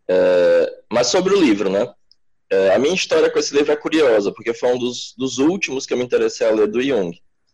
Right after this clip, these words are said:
E eu já vinha escrevendo várias coisas, né? Porque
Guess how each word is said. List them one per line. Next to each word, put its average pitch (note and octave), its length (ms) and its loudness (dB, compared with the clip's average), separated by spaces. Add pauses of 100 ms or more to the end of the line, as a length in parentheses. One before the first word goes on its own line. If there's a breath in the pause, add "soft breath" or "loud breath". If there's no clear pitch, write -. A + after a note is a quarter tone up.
(280)
E B2 140 0
eu D3 140 4
já E3 160 2
vinha E3+ 260 0
escrevendo C3 800 0
várias B2 400 0
coisas, G2+ 460 0
né? F2+ 100 0
Porque G2+ 680 -4